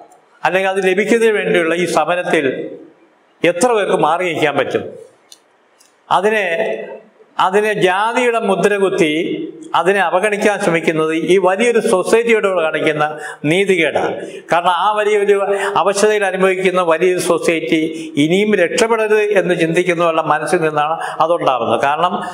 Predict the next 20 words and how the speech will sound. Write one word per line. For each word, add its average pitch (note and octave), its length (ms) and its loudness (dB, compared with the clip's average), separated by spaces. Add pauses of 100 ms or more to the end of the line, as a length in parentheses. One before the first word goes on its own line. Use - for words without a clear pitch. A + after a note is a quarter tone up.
(260)
നമ്മുടെ E3 260 0
രാജ്യത്ത് E3+ 680 0
അനവധി G3+ 540 2
ആൾക്കാർ F3 420 2
ഈ E3+ 80 0
സമ്മേളനം D#3+ 460 0
കൊണ്ട് D3+ 180 0
രക്ഷപ്പെട്ടിട്ടുണ്ട്, C3 800 -2
സാമ്പത്തികമായി D3+ 560 0 (380)
രക്ഷപ്പെട്ടിട്ടുണ്ട്, E3+ 600 0
അടുത്ത D#3+ 320 0
തലമുറകൾ D#3+ 580 0
നന്നായിട്ടുണ്ട്, E3 560 -2 (420)
അങ്ങനെയുള്ള G#3 360 0
കാര്യങ്ങളും G3+ 640 0
ഉണ്ട്. C#3+ 220 0 (560)
അപ്പോൾ G3+ 160 2
ഇത്തരം B3 580 0
കാര്യങ്ങൾ, G#3 540 0 (960)
ഏ, D3 60 2